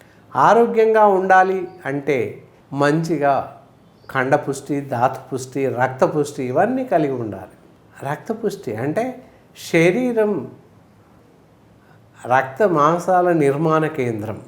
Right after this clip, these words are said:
అంటే ప్రతి కండరంలో, ప్రతి మసిల్ tissues, end of the tissue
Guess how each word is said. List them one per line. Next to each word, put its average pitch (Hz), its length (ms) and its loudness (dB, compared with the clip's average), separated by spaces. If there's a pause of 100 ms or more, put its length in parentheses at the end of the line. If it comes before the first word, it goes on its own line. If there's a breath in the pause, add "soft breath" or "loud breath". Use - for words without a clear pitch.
(560)
అంటే 143 500 -6 (720 soft breath)
ప్రతి 185 320 4
కండరంలో, 233 1000 4 (720)
ప్రతి 180 380 4
మసిల్ 226 540 2
tissues, 233 800 -2
end 214 260 0
of 202 100 0
the 220 160 4
tissue 196 480 -2